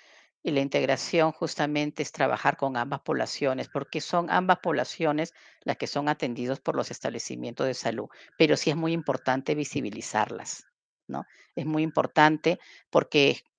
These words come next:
y como hemos visto, genera un movimiento dentro del establecimiento de salud,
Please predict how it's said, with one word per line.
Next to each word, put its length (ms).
y 60
como 240
hemos 280
visto, 380
genera 380
un 100
movimiento 720
dentro 400
del 160
establecimiento 840
de 100
salud, 400